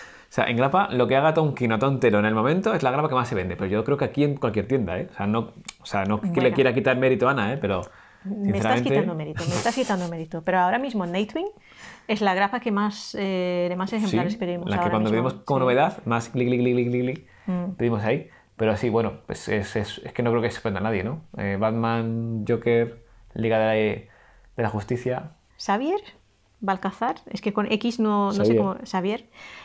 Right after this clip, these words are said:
Speaker 2: ¿Cuál ha sido la mejor experiencia que hayan tenido en su tienda de cómics y cuál ha sido la peor? Uf, no tengo ni idea.
Speaker 1: Pues
Speaker 2: No
Speaker 1: mira,
Speaker 2: sé.
Speaker 1: a mí la mejor experiencia. Bueno, hay dos momentos muy bonitos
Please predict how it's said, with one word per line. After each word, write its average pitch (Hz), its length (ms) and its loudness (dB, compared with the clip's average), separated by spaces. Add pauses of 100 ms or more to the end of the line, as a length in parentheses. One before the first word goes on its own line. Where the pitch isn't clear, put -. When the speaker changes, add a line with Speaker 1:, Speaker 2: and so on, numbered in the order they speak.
(140)
Speaker 2:
¿Cuál 240 160 4
ha 247 60 4
sido 269 240 2
la 220 160 2
mejor 202 320 0
experiencia 220 640 0
que 269 100 -6
hayan 196 220 0
tenido 214 240 2
en 208 80 0
su 208 100 -6
tienda 196 220 -2
de 180 140 -2
cómics 277 360 -6
y 202 120 -10
cuál 196 160 -2
ha 202 80 0
sido 214 220 -4
la 185 180 -4
peor? 165 240 -10 (420)
Uf, - 300 -8
no 175 120 -6
tengo 190 200 -4
ni 233 140 0
idea. 202 280 -2 (720)
Speaker 1:
Pues 127 140 2
Speaker 2:
No - 20 4
Speaker 1:
mira, 127 220 4
Speaker 2:
sé. - 20 0
Speaker 1:
a 139 100 2
mí 180 200 2
la 143 100 2
mejor 156 220 4
experiencia. 202 500 2 (1900)
Bueno, 143 260 0 (260)
hay 165 120 4
dos 185 100 6
momentos 170 340 2
muy 143 280 2
bonitos 107 320 -2